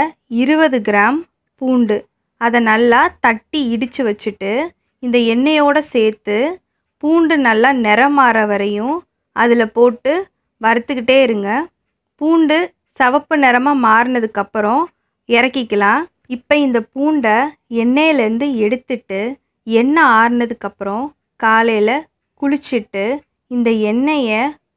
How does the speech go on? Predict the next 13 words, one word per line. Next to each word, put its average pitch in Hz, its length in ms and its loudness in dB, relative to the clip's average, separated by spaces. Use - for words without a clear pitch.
படர்தாமரை 269 640 2
பத்து 214 300 -6
இருக்கிற 220 320 -4
இடத்துல 202 460 -4
தடவிக்கிட்டே 254 600 2
வாங்க. 208 320 -2
அஞ்சு 247 380 0
to 320 160 -4
ஏழு 247 340 2
நாள் 262 220 2
வரையும் 240 320 -2
தடவிட்டே 220 540 -2
வந்தா 220 420 -2